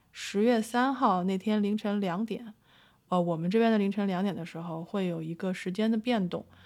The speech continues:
所以从十月三号晚上开始，我们的直播时间提前到了晚上六点，也就是每天晚上的六点到七点。现在呢，在十月三号之前，我们还保持七点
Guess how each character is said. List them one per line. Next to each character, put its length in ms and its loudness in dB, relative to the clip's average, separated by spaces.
所 180 -4
以 140 4
从 360 -4
十 220 -4
月 140 2
三 280 0
号 280 4
晚 220 0
上 200 -4
开 220 0
始， 240 -6
我 100 0
们 180 -2
的 80 0
直 140 -6
播 160 2
时 160 -4
间 300 2
提 200 -2
前 300 0
到 220 4
了 160 -2
晚 200 -6
上 280 -2
六 200 2
点， 200 -8
也 120 -2
就 160 2
是 320 -2
每 180 -4
天 280 2
晚 180 0
上 180 -6
的 120 -2
六 240 2
点 200 -10
到 140 -6
七 260 -6
点。 200 -4
现 260 2
在 220 6
呢， 340 2
在 260 2
十 160 -4
月 80 4
三 200 0
号 120 2
之 160 -6
前， 460 -4
我 80 -4
们 140 -4
还 200 -6
保 240 -6
持 440 -10
七 220 -6
点 200 -6